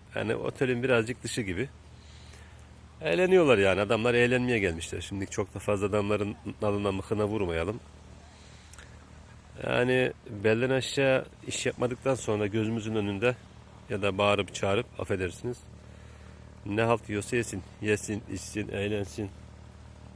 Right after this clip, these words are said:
Sessizce. Bunlar serbest. Karışamayız. Öyle bir hakkımız yok. Ama pavilyonu kullanmak yasak. Çıplak denize girmek yasak.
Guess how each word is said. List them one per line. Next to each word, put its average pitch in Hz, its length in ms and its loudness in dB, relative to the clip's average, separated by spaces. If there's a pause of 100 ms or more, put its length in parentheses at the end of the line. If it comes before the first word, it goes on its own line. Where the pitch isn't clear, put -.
(140)
Sessizce. 104 720 -6 (1120)
Bunlar 101 260 -2
serbest. 107 600 -4 (640)
Karışamayız. 104 600 0
Öyle 101 200 2
bir 98 40 -2
hakkımız 104 460 -6
yok. 104 100 -6 (1800)
Ama 113 140 -2
pavilyonu 113 480 0
kullanmak 101 520 -6
yasak. 104 260 -6 (2250)
Çıplak 120 420 -4
denize 113 280 0
girmek 104 380 -2
yasak. 92 300 -8